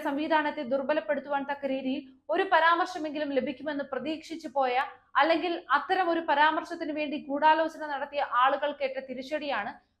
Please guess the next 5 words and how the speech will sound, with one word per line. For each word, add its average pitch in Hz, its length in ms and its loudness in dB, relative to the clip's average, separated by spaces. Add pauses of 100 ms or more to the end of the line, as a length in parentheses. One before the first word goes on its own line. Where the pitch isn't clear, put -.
(100)
ഹൈക്കോടതിയിൽ 320 640 4 (100)
ഹർജി 302 360 4
പിൻവലിച്ച് 254 500 -2 (420)
ഓടേണ്ടി 320 440 8
വന്നതിലൂടെ 247 520 -2